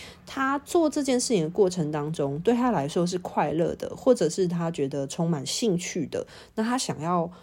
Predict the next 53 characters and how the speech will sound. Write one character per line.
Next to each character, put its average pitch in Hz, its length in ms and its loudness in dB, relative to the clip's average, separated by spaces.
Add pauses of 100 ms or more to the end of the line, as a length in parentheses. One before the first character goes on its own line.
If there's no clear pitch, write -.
(260)
做 240 180 4
更 180 280 2
多， 147 280 -2
所 269 160 4
以 294 60 4
他 277 160 0
是 285 80 0
顺 285 340 0
着 190 120 4
他 196 180 -4
心 196 300 0
中 180 200 2
的 151 140 2
那 160 140 -2
个 156 100 2
喜 139 400 -2
悦， 175 240 2
或 208 180 2
者 160 140 0
是 180 100 -2
他 175 160 -2
心 170 300 -2
中 165 220 -2
那 175 120 2
个， 147 240 -2 (440)
呃， 156 200 -2
很 190 200 0
有 220 120 2
成 160 300 -2
就 214 160 4
感 - 240 -2
的 - 80 -6
感 - 260 -8
觉， - 240 -6
所 - 160 4
以 240 40 6
他 254 180 -2
想 - 180 -4
要 226 160 0
一 185 100 -6
次 254 360 0
再 220 240 -2
一 165 60 -2
次 - 300 0
的 156 220 -6 (200)
去 - 120 -2
重 151 360 0
复 202 200 0
它， 170 220 -2
让 175 160 0
它 160 140 -2
发 156 320 -4
生。 156 360 -2